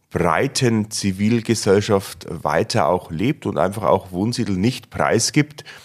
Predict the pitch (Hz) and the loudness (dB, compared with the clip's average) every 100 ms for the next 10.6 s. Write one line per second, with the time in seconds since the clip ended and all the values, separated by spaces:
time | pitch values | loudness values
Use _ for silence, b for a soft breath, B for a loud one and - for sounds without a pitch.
0 | B B - 90 73 92 107 120 110 107 | B B -4 0 2 2 4 4 4 2
1 | 107 104 101 117 - 104 110 - - 90 | 0 -2 -2 -4 -4 -4 -4 -4 -6 -4
2 | 82 - 85 82 - 71 71 101 127 113 | -4 -4 -4 -4 -6 -2 0 0 -2 -4
3 | - 101 113 120 - 110 - 104 107 104 | -4 -2 0 0 -2 -6 0 2 2 0
4 | - 113 110 - B B - 85 78 92 | 0 -4 -4 -14 B B -8 2 4 4
5 | - - b b b 85 92 147 151 - | 0 -18 b b b 0 2 2 0 -2
6 | 98 98 117 - - 104 92 127 156 135 | 0 2 2 0 -4 0 2 4 2 2
7 | 135 131 127 120 B B 101 90 85 92 | 2 2 -2 -8 B B -4 2 2 4
8 | 95 92 95 104 82 90 95 - 73 76 | 2 2 0 -2 -2 0 -2 -2 -2 -2
9 | 60 - 85 90 90 82 76 80 80 78 | -10 -10 -10 -8 -2 0 0 -2 -2 -6
10 | - 80 87 82 65 | -6 -4 -4 -4 -8